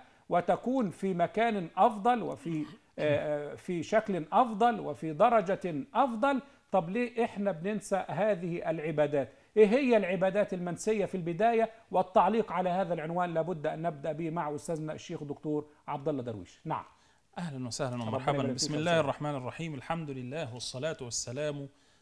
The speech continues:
Speaker 2: على سيدنا محمد رسول
Speaker 1: صلى
Speaker 2: الله
Speaker 1: الله عليه وسلم.
Speaker 2: وعلى آله وصحبه ومن اهتدى بهداه. أما بعد، فجزاكم الله
Speaker 1: الله
Speaker 2: خيرا
Speaker 1: يكرمك.
Speaker 2: أستاذ ملهم،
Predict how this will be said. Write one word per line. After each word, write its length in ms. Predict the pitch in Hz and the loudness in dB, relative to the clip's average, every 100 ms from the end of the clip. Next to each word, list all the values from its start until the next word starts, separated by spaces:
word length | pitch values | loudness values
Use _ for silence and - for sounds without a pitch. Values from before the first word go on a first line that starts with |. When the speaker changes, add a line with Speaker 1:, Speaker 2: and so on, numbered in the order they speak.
| _ | _
Speaker 2:
على 340 | 123 147 156 123 | -2 0 2 0
سيدنا 720 | - 123 127 165 156 127 120 | -2 -4 -6 -6 -4 -6 -8
محمد 720 | 113 - 160 147 127 120 117 | -10 -8 -8 -6 -8 -8 -8
رسول 320 | 117 - 143 | -8 -8 -6
Speaker 1:
صلى 140 | 123 | -4
Speaker 2:
الله 160 | 120 165 | 0 0
Speaker 1:
الله 200 | 113 113 | 0 -6
عليه 160 | 107 107 | -10 -14
وسلم. 200 | - 135 | -4 -2
Speaker 2:
وعلى 160 | 135 | -2
آله 600 | 135 143 165 156 131 139 | -2 -2 -2 -4 -6 -8
وصحبه 800 | 127 113 156 - 143 143 147 139 | -8 -6 -6 -6 -10 -8 -8 -8
ومن 320 | 135 147 143 123 | -6 -6 -4 -6
اهتدى 600 | 117 135 135 139 135 135 | -6 -6 -4 -2 -2 -4
بهداه. 400 | 143 127 113 101 _ _ _ - | -6 -8 -10 -14 _ _ _ -8
أما 220 | 175 185 165 | -6 -4 -2
بعد، 300 | 175 170 147 | -2 -2 -4
فجزاكم 520 | 143 143 156 156 139 | -6 -4 -6 -8 -8
الله 140 | 135 135 | -6 -6
Speaker 1:
الله 100 | 113 | -2
Speaker 2:
خيرا 140 | 143 | -2
Speaker 1:
يكرمك. 160 | 131 123 | -2 -6
Speaker 2:
أستاذ 240 | 101 127 | -8 -8
ملهم، 360 | 139 165 147 | -6 -4 -4